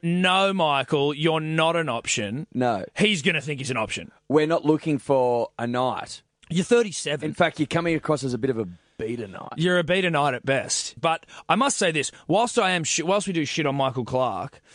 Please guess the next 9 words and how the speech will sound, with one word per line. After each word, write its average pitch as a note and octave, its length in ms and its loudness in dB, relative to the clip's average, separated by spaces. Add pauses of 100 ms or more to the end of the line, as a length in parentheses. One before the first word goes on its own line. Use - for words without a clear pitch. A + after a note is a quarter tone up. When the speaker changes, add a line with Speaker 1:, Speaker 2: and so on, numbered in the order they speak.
(800)
Speaker 1:
I D#3+ 460 2 (120)
do E3 320 2
also C3 520 0
thoroughly A#2+ 540 0
enjoy A2 640 -2 (440)
the B2 220 -2
role D3+ 440 2
he D3 200 -2
plays A#2 760 -2